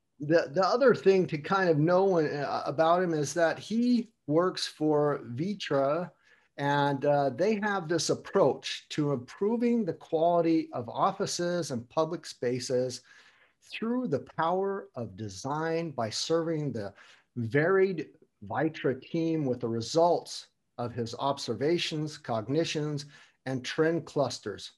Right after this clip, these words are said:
market analysis, and really hard business cases. Rafa, welcome to the show. I'm so glad you're here,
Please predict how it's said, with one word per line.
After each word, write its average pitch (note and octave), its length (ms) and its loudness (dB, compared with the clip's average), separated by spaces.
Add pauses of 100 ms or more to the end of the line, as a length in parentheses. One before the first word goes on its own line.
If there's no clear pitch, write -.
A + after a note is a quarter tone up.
(120)
market E3 380 0
analysis, E3+ 880 -2
and B2+ 280 -4
really F3+ 480 4 (640)
hard D#3+ 520 4 (100)
business C#3 440 2
cases. A2+ 640 -6 (760)
Rafa, D3 520 -2 (200)
welcome C#3 480 -2
to D#3 100 -4
the C#3 120 -2
show. D#3+ 280 0
I'm B2 220 -2
so C3 200 -2
glad C3+ 480 0
you're C3+ 140 0
here, B2 540 -2